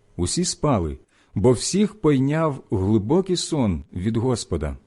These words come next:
Тоді Давид перейшов на другий бік,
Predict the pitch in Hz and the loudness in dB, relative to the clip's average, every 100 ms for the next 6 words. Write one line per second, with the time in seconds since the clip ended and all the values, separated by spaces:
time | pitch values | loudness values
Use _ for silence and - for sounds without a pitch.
0 | _ _ _ _ _ _ _ _ _ _ | _ _ _ _ _ _ _ _ _ _
1 | _ _ _ _ _ _ _ _ - 107 | _ _ _ _ _ _ _ _ -2 2
2 | 131 139 117 170 160 76 - _ _ _ | 4 4 4 6 4 2 -14 _ _ _
3 | _ - 113 143 - 214 208 190 135 165 | _ 2 4 4 4 4 6 4 4 2
4 | 170 131 95 80 - | 2 0 0 0 -6